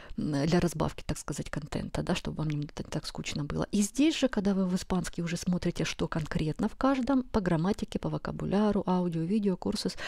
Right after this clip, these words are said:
все я здесь тоже, э, показываю, э, какие именно учебники,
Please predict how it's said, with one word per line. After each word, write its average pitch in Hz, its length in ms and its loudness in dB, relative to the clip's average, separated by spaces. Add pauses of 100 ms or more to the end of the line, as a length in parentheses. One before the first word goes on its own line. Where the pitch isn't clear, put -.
(200)
все 220 240 4
я 202 120 6
здесь 165 220 0
тоже, 185 320 -2 (680)
э, 170 320 0
показываю, 165 540 0 (760)
э, 156 480 -2
какие 170 480 0
именно 254 320 10
учебники, 214 680 0